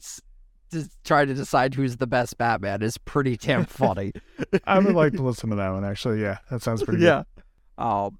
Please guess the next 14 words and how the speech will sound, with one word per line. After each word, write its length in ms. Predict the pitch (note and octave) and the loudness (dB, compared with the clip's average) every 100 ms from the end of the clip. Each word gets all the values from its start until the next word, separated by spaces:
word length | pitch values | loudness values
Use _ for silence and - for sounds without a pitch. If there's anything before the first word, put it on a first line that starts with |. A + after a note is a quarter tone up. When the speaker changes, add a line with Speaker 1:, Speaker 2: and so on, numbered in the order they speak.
| C#3 | 2
Speaker 1:
at, 340 | D#3+ D#3+ D3+ | 4 4 2
at 220 | E3 D#3+ | 2 2
one 240 | D#3 D#3+ D#3 | 2 -2 0
point, 320 | E3 D3+ C3+ | 0 0 0
they 140 | D3+ | -2
have 280 | A#2+ C#3 - | 0 -2 -2
to 100 | D#3 A#2 | -2 -2
answer 300 | C#3 - C#3 | -2 -2 -4
the 100 | C3 | -2
question, 360 | D3 C3 C3+ | -2 -2 -2
"Okay, 240 | C#3 D#3+ C3+ | -2 0 0
besides 760 | E3+ - - F3 A3 F#3 B2 | -2 -2 0 4 4 2 -4
you 220 | D3+ F#3+ | -4 -4
two, 460 | E3 - C#3 G#2+ C#3 | -4 -2 -2 -2 -6